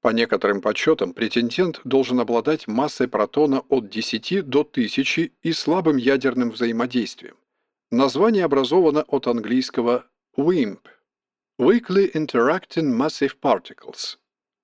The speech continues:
слабо взаимодействующая массивная частица. Но Троден и Фен предостерегают от поспешных выводов.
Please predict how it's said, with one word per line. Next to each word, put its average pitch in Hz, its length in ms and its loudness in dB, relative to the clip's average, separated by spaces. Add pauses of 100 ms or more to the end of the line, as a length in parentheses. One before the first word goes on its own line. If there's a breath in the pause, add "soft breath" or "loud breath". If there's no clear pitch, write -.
(140)
слабо 139 400 2
взаимодействующая 127 1000 0
массивная 101 520 -4
частица. - 680 -12 (1900)
Но 120 260 6
Троден 120 440 4
и 117 40 4
Фен 160 320 2
предостерегают 139 840 2
от 95 120 -2
поспешных 117 560 0
выводов. 117 500 0